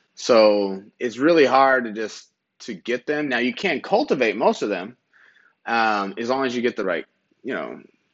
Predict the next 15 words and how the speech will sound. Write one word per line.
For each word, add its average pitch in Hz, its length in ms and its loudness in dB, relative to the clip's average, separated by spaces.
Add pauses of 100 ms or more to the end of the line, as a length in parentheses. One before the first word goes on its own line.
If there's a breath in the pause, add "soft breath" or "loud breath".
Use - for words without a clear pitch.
(540)
grow 113 240 0
kits 110 460 0
and, 85 340 -10
you 110 120 -10
know, 80 300 -10
climate 104 460 -6
and 98 100 -12
stuff 101 220 -8
like 90 160 -6
that. 98 260 0
You 101 80 -6
can 98 180 -10
grow 107 220 0
your 95 220 0
own. 113 400 -4